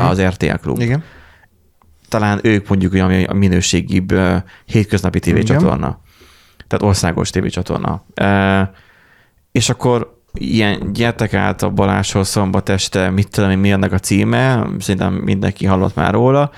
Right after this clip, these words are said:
Speaker 1: Igen.
Speaker 2: Akkor is szennyez a műsor, de ha a T V kettőről ne is beszéljünk, mert még nagyobb pusztítások vannak.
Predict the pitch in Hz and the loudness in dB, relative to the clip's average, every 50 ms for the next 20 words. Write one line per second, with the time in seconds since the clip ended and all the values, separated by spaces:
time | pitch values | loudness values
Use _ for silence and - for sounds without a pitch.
0 | - - - 117 107 104 104 104 107 - - 151 180 185 - 165 120 107 180 - | -14 -12 -6 -4 -2 -2 -2 -2 -4 -2 -2 -2 -2 0 0 0 0 0 0 0
1 | - - 98 95 92 92 90 92 90 90 92 92 90 - 104 95 98 110 127 120 | -2 -2 0 2 2 2 2 2 2 4 4 2 2 2 2 2 2 2 2 0
2 | - - - _ - 107 110 110 107 110 - 127 117 113 110 117 110 - 117 113 | -2 -6 -12 _ -4 -2 0 0 0 0 0 2 0 2 0 -2 -2 0 0 0
3 | 117 120 113 101 101 110 - - - 92 87 95 92 92 95 98 104 107 101 92 | 2 0 0 0 0 -2 -2 0 0 0 2 2 2 2 2 2 2 2 2 2
4 | 92 95 - - 95 - 101 98 - - - - - 92 - - 82 - 92 95 | 0 0 -2 -2 -2 -2 -4 -4 -4 -6 -4 -4 -4 -2 -2 -4 -4 -2 0 0
5 | 98 107 123 139 143 131 | 0 2 2 0 0 -2